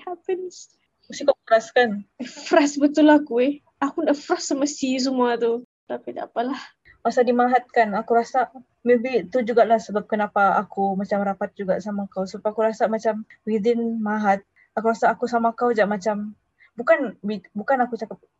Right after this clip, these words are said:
Speaker 2: we, I don't feel like I belong there. Tapi macam, macam aku rasa macam,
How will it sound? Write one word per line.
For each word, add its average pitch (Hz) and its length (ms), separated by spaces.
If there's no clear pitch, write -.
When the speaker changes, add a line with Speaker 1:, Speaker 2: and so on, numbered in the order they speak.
Speaker 2:
we, 190 320
I 208 160
don't 202 240
feel 208 320
like 190 240
I 202 80
belong 208 480
there. 185 160
Tapi 190 160
macam, 208 560
macam 240 320
aku 240 160
rasa 247 240
macam, 240 400